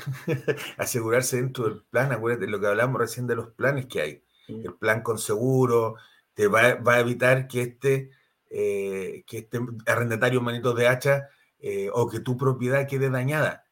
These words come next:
Speaker 1: Entonces hay que ver, como
Speaker 2: Ujú.
Speaker 1: dice, esos, esos planes, Pedro, al minuto de contratarlo, y de esa forma, más que asegurarte que tu arrendatario no sea manitos de hacha, te aseguras que esto esté cubierto a través de
Speaker 2: Sí.
Speaker 1: este plan con la administradora.
Speaker 2: Claro. Y ojo,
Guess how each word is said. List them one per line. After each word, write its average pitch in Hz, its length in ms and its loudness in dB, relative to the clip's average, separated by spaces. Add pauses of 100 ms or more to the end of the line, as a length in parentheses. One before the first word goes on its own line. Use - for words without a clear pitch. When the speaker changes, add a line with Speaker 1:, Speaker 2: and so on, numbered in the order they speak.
(140)
Speaker 1:
Entonces 110 360 -6
hay 123 140 -2
que 120 120 -6
ver, 131 200 -2
como 131 200 0
Speaker 2:
Ujú. 135 100 2
Speaker 1:
dice, 131 160 -4
esos, - 360 -8
esos 117 260 -14
planes, 135 380 0
Pedro, 156 420 2 (720)
al 110 220 -2
minuto 113 360 -2
de 127 60 2
contratarlo, 139 640 0
y 120 120 -4
de 120 100 -2
esa 123 180 -2
forma, 135 420 0
más 131 240 2
que 139 100 -8
asegurarte 127 480 0
que 117 100 -6
tu 107 80 -2
arrendatario 107 540 2
no 151 100 0
sea 151 220 2
manitos 151 380 -2
de 156 100 2
hacha, 175 260 -4 (300)
te 117 80 0
aseguras 123 360 0
que 131 100 -4
esto 127 140 -6
esté 117 180 -6
cubierto 117 640 -2
a 139 60 -2
través 127 300 0
de 127 60 -6
Speaker 2:
Sí. 113 80 -2
Speaker 1:
este 127 120 -4
plan 110 680 -2 (260)
con 104 120 0
la 101 80 2
administradora. 95 640 -6
Speaker 2:
Claro. - 240 -6 (640)
Y 147 120 4
ojo, - 380 2